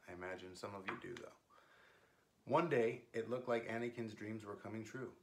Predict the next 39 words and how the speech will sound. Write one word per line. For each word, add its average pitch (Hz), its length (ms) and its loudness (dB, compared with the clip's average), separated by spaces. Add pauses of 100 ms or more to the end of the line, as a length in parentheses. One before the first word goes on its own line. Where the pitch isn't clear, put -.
(360)
He - 160 -4
had 151 160 4
met 127 180 0
a 117 40 2
Jedi 101 420 0
named 95 180 -10
Qui-Gon 104 520 -4 (180)
who 117 100 0
needed 117 360 0
supplies 98 460 -4
to - 120 -12
repair 92 380 -6
his 90 80 -8
ship. - 260 -12 (640)
Anakin 156 420 0
didn't 117 280 0
have 101 140 -2
money 113 240 0
to 95 180 -6
help 85 180 -8
the 90 80 -12
Jedi, 80 320 -6 (180)
so 95 140 -12
he 117 120 0
had 110 200 0
entered 101 280 -10
a - 140 -18
pod 175 240 0
race, - 260 -14 (120)
hoping 107 300 -4
to 87 160 -14
win 92 160 -8
the 92 80 -10
supplies. - 580 -8 (680)
Although 147 200 4
Anakin 143 420 -2
had 123 140 -4
never 120 200 0
won 123 360 -2